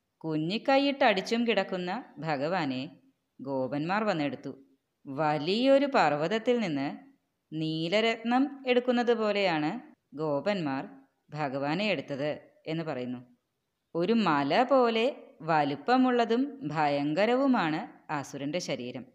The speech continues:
അതിന്മേൽ നീലരത്നം പോലെ മനോഹരവും ചെറിയതുമാണ്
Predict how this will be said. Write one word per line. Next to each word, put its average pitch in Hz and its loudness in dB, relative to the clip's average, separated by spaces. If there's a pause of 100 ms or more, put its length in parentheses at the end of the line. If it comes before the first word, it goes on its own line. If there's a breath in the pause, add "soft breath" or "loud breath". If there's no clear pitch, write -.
(760)
അതിന്മേൽ 165 0 (540)
നീലരത്നം 214 2
പോലെ 220 0 (360)
മനോഹരവും 175 0 (300)
ചെറിയതുമാണ് 160 0